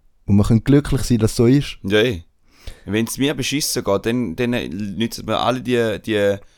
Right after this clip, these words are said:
Speaker 2: die, äh, WhatsApp-Nachrichten, die alle, die Diskussionen, die ich über digitale Sachen eher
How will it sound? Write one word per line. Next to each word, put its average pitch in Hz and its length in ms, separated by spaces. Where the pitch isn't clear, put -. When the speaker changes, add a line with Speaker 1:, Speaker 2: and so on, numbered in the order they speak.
Speaker 2:
die, 107 80
äh, 92 760
WhatsApp-Nachrichten, 101 1000
die 104 100
alle, 104 500
die 98 400
Diskussionen, 104 640
die 98 60
ich 92 40
über 90 280
digitale 95 500
Sachen 98 400
eher 123 380